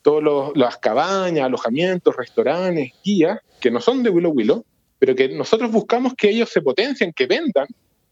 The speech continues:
eh, aunque eso implique que para nosotros perder venta, entre comillas, digamos.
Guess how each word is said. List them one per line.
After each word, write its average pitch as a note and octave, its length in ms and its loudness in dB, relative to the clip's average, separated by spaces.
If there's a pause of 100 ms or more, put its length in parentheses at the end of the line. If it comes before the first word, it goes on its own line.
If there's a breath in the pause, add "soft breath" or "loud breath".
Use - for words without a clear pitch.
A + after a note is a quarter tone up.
(160)
eh, D3+ 200 4
aunque A#3 300 0
eso A3 100 -2
implique G3 420 2
que - 100 -6
para D#3+ 140 2
nosotros F3 380 -2
perder D3 340 0
venta, G3+ 300 -2
entre D#3+ 220 -2
comillas, G#3 440 0
digamos. - 280 -14